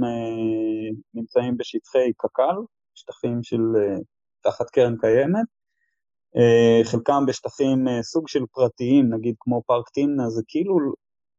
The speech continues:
אולי מוכרז על המפות כשמורה, אבל, אבל זה, תכלס זה אזור שהוא כמעט שטח פרטי בהתנהלות שלו, אה, והמצוקים הכי טובים לטיפוס, אה, נמצאים, אה,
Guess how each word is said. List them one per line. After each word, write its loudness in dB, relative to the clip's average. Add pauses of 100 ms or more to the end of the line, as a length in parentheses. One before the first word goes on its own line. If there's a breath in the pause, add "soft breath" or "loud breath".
(280)
אולי 0
מוכרז 2
על 4
המפות 0
כשמורה, -4
אבל, 0 (180)
אבל -6
זה, -6 (320)
תכלס -2
זה -2
אזור 0
שהוא -4
כמעט -2
שטח -6 (160)
פרטי 4
בהתנהלות 0
שלו, -2 (1120)
אה, 6 (140)
והמצוקים 0
הכי 0
טובים 2
לטיפוס, -2 (400)
אה, 2
נמצאים, 4 (200)
אה, 2